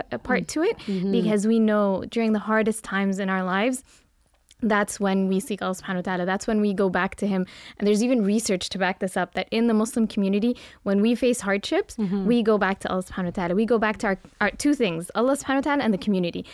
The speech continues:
Speaker 1: That's where we find that support and that care and that, you know, strength to keep going.
Speaker 2: Mm-hmm.
Speaker 1: And, like, I mean, that's, that's why we have a place like this, because we know as a community, this is what we need to keep going. This is what we need to heal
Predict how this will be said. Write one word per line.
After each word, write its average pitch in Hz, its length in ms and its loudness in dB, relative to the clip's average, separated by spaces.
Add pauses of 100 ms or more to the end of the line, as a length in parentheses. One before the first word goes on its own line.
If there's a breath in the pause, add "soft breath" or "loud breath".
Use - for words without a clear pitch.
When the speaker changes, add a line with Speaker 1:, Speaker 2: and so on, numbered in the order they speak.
(140 loud breath)
Speaker 1:
That's 220 340 0
where 240 160 4
we 226 140 2
find 196 560 -2 (280 loud breath)
that 196 180 -2
support 190 460 0
and 196 180 0
that 190 240 -2
care 196 380 0
and 185 180 0
that, 185 240 0
you 202 120 0
know, 185 120 2
strength 240 540 0
to 226 100 -2
keep - 240 -6
going. 214 340 0 (180)
Speaker 2:
Mm-hmm. 202 240 -2
Speaker 1:
And, 196 340 2 (300)
like, 202 320 2
I 208 60 0
mean, 208 120 2
that's, 240 240 0
that's 240 300 -2
why 220 240 0
we 254 120 2
have 214 140 0
a 202 60 0
place 196 320 -2
like 180 160 -4
this, 185 200 -2
because 208 440 0 (360 loud breath)
we 202 180 4
know 196 340 4 (120)
as 202 120 0
a 208 80 0
community, 226 580 2 (280 loud breath)
this 233 180 0
is 247 120 2
what 226 120 2
we 208 140 2
need 196 260 2
to 185 100 -8
keep - 220 -6
going. 180 240 0
This 202 100 0
is 214 80 -2
what 247 120 0
we 254 80 2
need 226 180 2
to 208 100 -6
heal 254 300 2